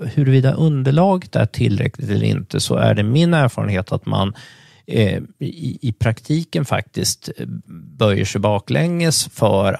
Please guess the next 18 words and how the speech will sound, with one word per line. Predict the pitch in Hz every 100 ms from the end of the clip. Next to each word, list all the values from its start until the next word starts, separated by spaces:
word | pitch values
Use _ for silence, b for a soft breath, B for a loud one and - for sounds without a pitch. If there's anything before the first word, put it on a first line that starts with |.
| 101 95
att | - -
se | - - 98
till | - 139 190 139 113
att | 107 -
alla | - 101 95 92
styrelseledamöter | - 104 101 - - 50 50 - -
faktiskt | 143 143 - -
är |
me-, | 131 - -
bekväma | 107 - - 117 151 165 151
med | 120 101 90
att | 101
man | 101 98
har |
utrett | 98 95 - -
frågor | - 107 101 98
i | 107
botten. | 123 147 - - 139